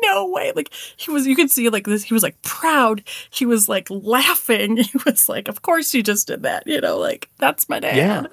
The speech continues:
Speaker 2: I mean, Dell being a quote-unquote sharpshooter in those, like, mid eighties, early nineties when it was hand checking, it was,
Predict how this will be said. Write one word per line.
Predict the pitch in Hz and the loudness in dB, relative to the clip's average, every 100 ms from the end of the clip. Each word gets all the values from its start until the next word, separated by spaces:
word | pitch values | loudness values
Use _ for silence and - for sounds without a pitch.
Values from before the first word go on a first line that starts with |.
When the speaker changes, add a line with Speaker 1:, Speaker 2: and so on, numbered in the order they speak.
| - - - | -12 -14 -6
Speaker 2:
I | 147 | 0
mean, | 160 143 | 0 2
Dell | 120 143 | 2 2
being | 165 156 127 123 117 | 2 2 2 -2 -4
a | - 110 110 104 - | -2 -2 -2 -4 -4
quote-unquote | - 135 127 120 | 0 0 2 0
sharpshooter | 113 120 123 - 110 | 2 2 2 0 2
in | 107 117 | 0 0
those, | 113 110 | -2 0
like, | 101 - | 0 -2
mid | 113 117 120 123 | -4 2 2 4
eighties, | 123 117 117 113 | 4 2 2 0
early | 107 123 120 | 2 2 2
nineties | 107 110 123 110 107 | 0 -2 -2 -4 -4
when | 107 107 104 - | -6 -6 -8 -10
it | - | -6
was | 113 104 | -4 -4
hand | - 120 127 | -2 0 0
checking, | - 120 - 123 | 0 0 0 -4
it | 113 - | -4 -4
was, | 101 95 | -6 -6